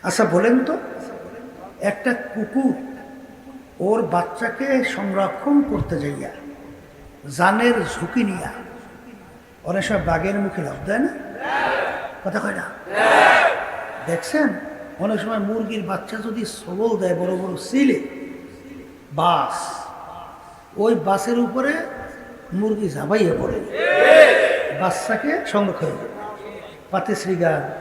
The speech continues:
এবং বিভিন্ন যে হিংস্র জা-, জানোয়ার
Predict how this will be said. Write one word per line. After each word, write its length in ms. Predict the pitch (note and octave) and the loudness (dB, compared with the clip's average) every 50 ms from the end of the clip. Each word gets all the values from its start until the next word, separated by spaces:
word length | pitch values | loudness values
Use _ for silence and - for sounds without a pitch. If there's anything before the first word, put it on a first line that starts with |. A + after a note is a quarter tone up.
| - - - - E3+ D#3+ - - - - - - - | -12 -12 -8 -6 -6 -6 -6 -8 -14 -16 -16 -12 -6
এবং 300 | - E3 F#3+ G3+ F#3 D#3+ | -2 0 0 0 0 0
বিভিন্ন 460 | C#3+ D#3 F#3 F#3+ G#3+ G#3+ A3 A3 G#3+ G3 | 0 0 0 0 2 2 2 2 2 0
যে 200 | E3+ G3+ G3+ F#3 | 0 0 0 0
হিংস্র 520 | C#3+ F#3+ G3+ F#3 - - - - G3 F3 | 0 0 -2 -2 -4 -6 -8 -6 -4 -2
জা-, 540 | D#3 E3+ - - - - - - - - C3 - | -2 -2 -4 -4 -6 -10 -12 -14 -14 -14 -10 -6
জানোয়ার 380 | C#3+ C#3+ D3+ - B2+ B2 - | -4 0 0 0 0 0 -2